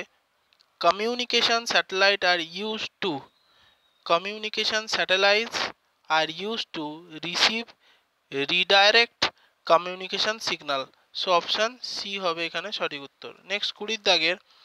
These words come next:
বলছে, what type of information system would be recognized by the digital circuits? ডিজিটাল সার্কিটে what type of information system would be recognized? এটা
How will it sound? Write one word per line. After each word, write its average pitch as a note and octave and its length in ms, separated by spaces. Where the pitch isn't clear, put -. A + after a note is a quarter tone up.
বলছে, G#3 200
what F#3 140
type A#3+ 260
of A#3 40
information A3 500
system A3+ 380
would G#3+ 180
be A3 140
recognized G3 560
by G#3 140
the G3+ 60
digital G3 360
circuits? F#3 520
ডিজিটাল F#3 380
সার্কিটে G#3 460
what E3 160
type G#3 200
of A3+ 80
information G#3+ 520
system A#3 320
would F#3+ 240
be A#3 60
recognized? F3 640
এটা G#3 160